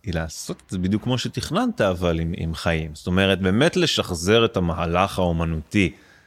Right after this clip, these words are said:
את המהלך היצירתי שקורה בזה, ולא לעשות סתם חיקוי שלו כל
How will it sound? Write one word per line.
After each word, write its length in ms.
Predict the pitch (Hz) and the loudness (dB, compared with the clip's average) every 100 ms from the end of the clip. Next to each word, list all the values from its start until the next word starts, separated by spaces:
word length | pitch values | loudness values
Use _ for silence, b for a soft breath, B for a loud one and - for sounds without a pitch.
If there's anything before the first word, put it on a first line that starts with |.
| B - | B -8
את 80 | 85 | -2
המהלך 440 | 82 90 98 - | 2 4 2 2
היצירתי 680 | 92 85 - 92 80 - 98 | 0 0 -2 -2 -2 -2 -2
שקורה 420 | - 82 82 64 | -2 -6 -4 -2
בזה, 300 | 95 104 143 | -2 -2 -2
ולא 220 | 95 92 | 0 2
לעשות 340 | 92 90 92 - | 2 -2 -6 -10
סתם 240 | - 90 | -6 -6
חיקוי 440 | 82 95 - 113 104 | -4 -6 0 0 2
שלו 300 | 95 90 - | -2 -6 -4
כל 160 | 90 | -6